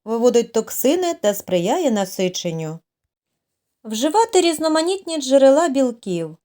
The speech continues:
Особливо важливо додавати в раціон не тільки білки тваринного походження, яйця, м'ясо, риба та молоко, а й рослинного. Вони містяться в бобових, сої, горіхах, насінні, гречці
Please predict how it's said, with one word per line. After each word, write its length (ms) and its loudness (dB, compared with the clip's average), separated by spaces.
Особливо 600 0
важливо 500 2
додавати 540 6
в 40 0
раціон 580 2
не 120 6
тільки 400 4
білки 380 4
тваринного 680 4
походження, 800 0
яйця, 580 4
м'ясо, 540 2
риба 320 0
та 140 0
молоко, 640 4
а 160 -2
й 80 0
рослинного. 1040 0
Вони 360 2
містяться 520 2
в 60 0
бобових, 760 2
сої, 560 4
горіхах, 840 2
насінні, 760 4
гречці 800 0